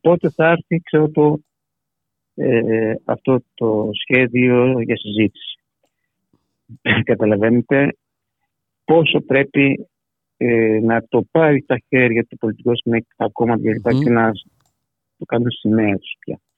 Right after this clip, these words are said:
Speaker 1: Δεν είναι... ε, τίμιο, πώς να το πω, δεν είναι, δεν σεβόμαστε τις τοπικές κοινωνίες και τους βάζουμε να κοντρακτικιούνται με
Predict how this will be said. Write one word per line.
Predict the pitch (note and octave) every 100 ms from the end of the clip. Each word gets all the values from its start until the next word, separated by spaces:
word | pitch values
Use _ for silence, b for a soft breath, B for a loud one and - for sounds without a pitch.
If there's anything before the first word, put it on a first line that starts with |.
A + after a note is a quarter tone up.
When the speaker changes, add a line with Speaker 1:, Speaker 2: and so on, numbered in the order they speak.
| _ _ _ _
Speaker 1:
Δεν | - E2+ A#2+ B2
είναι... | A2 G2+ F#2 - _ _ _ _ _
ε, | - - G#2 - _ _
τίμιο, | D#3 C3+ G#2+ G2
πώς | F#2+ A#2+
να | A2
το | G#2+
πω, | G#2+ G#2+
δεν | A#2 C3
είναι, | C3 B2 -
δεν | - A#2+ C#3+ C3
σεβόμαστε | - A#2+ C#3+ F3 B2 -
τις | G#2 _
τοπικές | - - - - -
κοινωνίες | - G#2 A2 D#3 F3 F3 -
και | - -
τους | G#2+ G#2
βάζουμε | B2+ E3+ E3+ C#3+ C3+ G#2 _ _ _ _ _ _ _
να | - B2
κοντρακτικιούνται | - A#2+ A#2 A#2+ - - D#3+ D3+ C#3
με | B2+ C3+